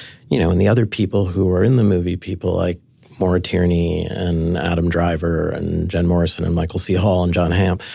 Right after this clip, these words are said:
they were all people who, who were there because they wanted to help tell the story. Everybody was paid scale.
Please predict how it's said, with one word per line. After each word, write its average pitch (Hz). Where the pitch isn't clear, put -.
they 113
were 113
all 113
people 104
who, 95
who -
were 101
there 92
because 101
they 90
wanted 87
to 87
help 82
tell 85
the 85
story. 90
Everybody 87
was 92
paid 87
scale. 87